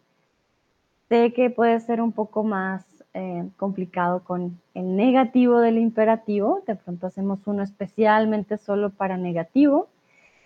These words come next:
Pero yo creo que, pues, ya para la mayoría está muy claro y lo,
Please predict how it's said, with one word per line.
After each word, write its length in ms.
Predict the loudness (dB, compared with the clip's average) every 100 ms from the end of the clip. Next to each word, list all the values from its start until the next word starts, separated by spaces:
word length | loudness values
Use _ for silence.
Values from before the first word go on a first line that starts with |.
| _
Pero 540 | 4 6 6 6 4 0
yo 320 | -8 -6 -6 -6
creo 220 | -8 -4
que, 240 | -4 -4 -6 _ _ _ _ _ _ _ _ _ _ _
pues, 180 | -14 -14 -20 -8
ya 240 | -2 0 0
para 180 | 2 2
la 120 | 2
mayoría 380 | -2 -2 -2 -2
está 220 | -4 -6
muy 180 | -4 -4
claro 440 | -4 -4 0 2 0
y 80 |
lo, 160 | -2